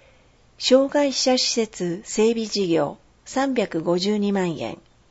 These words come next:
介護施設等整備補助事業六百十三万円。新型コロナウイルス抗原ピーシーアール検査費用補助金一千万円。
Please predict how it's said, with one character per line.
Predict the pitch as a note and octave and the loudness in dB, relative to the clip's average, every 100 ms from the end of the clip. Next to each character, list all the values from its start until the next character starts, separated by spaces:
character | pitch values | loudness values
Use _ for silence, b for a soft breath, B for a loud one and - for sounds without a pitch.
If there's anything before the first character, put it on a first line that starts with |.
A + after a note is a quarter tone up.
| _ b b b b b b b _ _ | _ b b b b b b b _ _
介 | - B3 C4+ | 0 2 2
護 | C#4 | 0
施 | C4+ - | -2 0
設 | A#3+ A3+ - | 0 -2 -6
等 | - G3 F3 - | -4 0 0 -2
整 | - A3+ B3 | 0 4 4
備 | A#3+ | 4
補 | A#3 F#3 | -4 -2
助 | G3 A#3+ | 0 0
事 | A3+ A3 | 0 -2
業 | F3+ D3+ - - _ | 0 0 -4 -12 _
六 | F#3+ F#3 - | 0 0 2
百 | C4 C4 B3 | 0 0 -2
十 | A3+ | -2
三 | A3+ A#3 A3 | -2 -2 -2
万 | G#3 F#3+ D#3 | 0 -2 -4
円。 | A3 - _ _ _ _ _ b b b b b b b | -6 -10 _ _ _ _ _ b b b b b b b
新 | - - C4+ | -2 0 2
型 | C#4+ C#4 C#4 | 0 0 -2
コ | C4 B3 | 0 2
ロ | C4 | 4
ナ | B3+ | 4
ウ | B3 | 4
イ | B3 | 2
ル | A#3 | -2
ス | - E3+ - - - | -4 -4 -4 -8 -4
抗 | G#3+ G#3+ | 0 0
原 | F#3+ F#3+ F#3 F3 - _ | 0 0 0 -4 -10 _
ピ | - B3 | -4 0
ー | |
シ | C4 - B3+ B3+ | 0 0 0 2
ー | B3 | 2
ア | A3+ | 0
ー | |
ル | F3+ D3+ F3 _ _ | -2 -6 -8 _ _
検 | - A#3+ C4 | -2 -2 0
査 | C4 | -4
費 | B3+ - | -6 -2
用 | A#3+ F3 | 2 2
補 | E3 F3 | 0 -2
助 | F#3 F#3+ | -2 -4
金 | - F3+ E3+ - b b b - | -2 -2 -2 -6 b b b 0
一 | F3 | 0
千 | - B3+ A#3+ A3 | 0 0 0 0
万 | G#3+ F3+ | -2 -4
円。 | C3+ G#2 | -6 -8